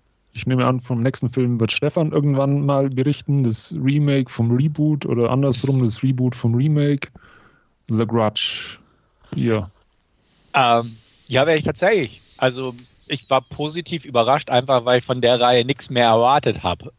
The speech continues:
Speaker 2: muss ich ganz ehrlich sagen. Ähm, ich, ich fand, ich glaub, die ersten zwei asiatischen Filme ganz, ganz brauchbar.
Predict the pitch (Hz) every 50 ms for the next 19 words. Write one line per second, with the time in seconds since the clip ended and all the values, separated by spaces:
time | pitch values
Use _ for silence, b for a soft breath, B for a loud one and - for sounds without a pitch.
0 | _ - 113 101 98 104 - 117 123 123 123 123 120 113 113 104 104 101 101 92
1 | 95 92 95 101 98 B B B B B B B B B - 117 110 107 107 104
2 | 101 101 _ _ _ _ _ _ _ _ _ _ _ _ _ - 151 - - -
3 | - 160 - - 156 160 185 190 _ _ _ _ _ _ _ _ _ _ _ _
4 | _ _ _ _ _ _ _ _ - - 92 - - 104 101 113 - 117 110 _
5 | _ - 110 107 95 110 123 - - - - 151 - - - - - 117 107 104
6 | 113 123 127 123 120 113 98 98 98 101 101 95 98 113 131 - 185 151 - -
7 | 165 160 151 - - 170 165 160 165 160 151 147 143 151 151 - - - 151 147
8 | 147 - - - - 135 147 151 - - - 156 151 160 175 175